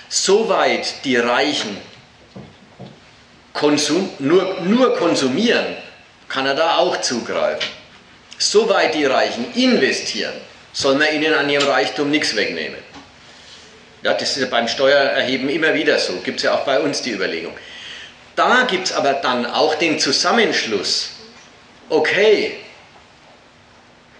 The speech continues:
auch Luxus ist aber ein Element dessen, dass die Reichen Geld frei haben, Geld übrig haben und das will man auch nicht einfach wegnehmen, das soll ja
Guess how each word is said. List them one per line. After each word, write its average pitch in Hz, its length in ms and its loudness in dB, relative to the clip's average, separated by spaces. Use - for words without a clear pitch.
auch 156 360 0
Luxus - 760 0
ist 196 240 -2
aber 190 280 2
ein 175 240 0
Element 160 840 0
dessen, 123 300 0
dass - 340 -4
die 139 140 0
Reichen 139 480 0
Geld 196 320 4
frei 165 440 2
haben, 170 440 2
Geld 156 300 2
übrig 202 420 2
haben 110 300 0
und 180 180 0
das 165 240 0
will 202 160 4
man 196 240 2
auch 160 220 0
nicht 175 380 -2
einfach 151 400 -2
wegnehmen, 175 500 0
das - 180 -2
soll 156 220 2
ja 185 180 4